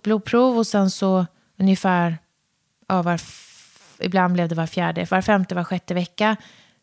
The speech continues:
så gjorde de ett stort blodbyte på henne.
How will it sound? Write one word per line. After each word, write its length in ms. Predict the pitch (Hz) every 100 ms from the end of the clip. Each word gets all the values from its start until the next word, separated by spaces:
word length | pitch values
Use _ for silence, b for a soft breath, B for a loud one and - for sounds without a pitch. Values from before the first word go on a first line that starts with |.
| _
så 420 | - - 190 180
gjorde 280 | 175 175 170
de 140 | 170
ett 140 | 165 160
stort 320 | - 170 165
blodbyte 680 | - 202 180 175 262 294 226
på 80 | 190
henne. 360 | 180 170 185